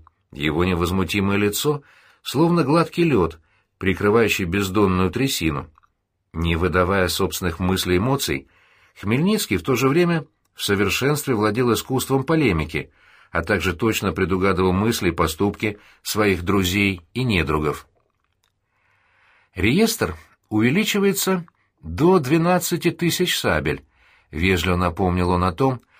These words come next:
на что полковник, очевидно, не обратил внимания. К тому же никто не станет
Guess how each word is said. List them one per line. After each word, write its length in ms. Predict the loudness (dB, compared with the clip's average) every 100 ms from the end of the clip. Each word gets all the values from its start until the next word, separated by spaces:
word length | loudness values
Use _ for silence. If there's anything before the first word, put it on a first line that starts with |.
| _ _
на 120 | -4
что 180 | -2 -2
полковник, 640 | 2 2 2 0 0 0 0
очевидно, 560 | 0 0 0 -2 -4 -4
не 120 | -4
обратил 380 | 0 0 0 0
внимания. 600 | 2 0 0 -2 -8 -10 _ _
К 120 | -16
тому 260 | -6 -4 -2
же 140 | 0
никто 280 | -2 -2 0
не 120 | 0
станет 420 | 0 0 -2 -2